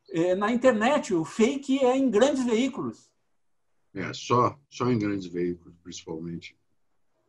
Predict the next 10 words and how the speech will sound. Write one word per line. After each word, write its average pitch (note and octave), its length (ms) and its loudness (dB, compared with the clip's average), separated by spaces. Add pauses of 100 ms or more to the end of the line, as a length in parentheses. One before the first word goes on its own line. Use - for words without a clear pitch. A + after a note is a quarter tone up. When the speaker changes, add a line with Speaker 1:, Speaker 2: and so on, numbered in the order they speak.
(640)
Speaker 2:
Porque, G#3 220 6
não, B3 240 8
é, F3+ 120 10
é, D#3 360 6
porque C3+ 260 0
no, F3 200 8
no D#3 200 8
Facebook, F3 640 6
por G#2+ 140 4
exemplo, B2 420 4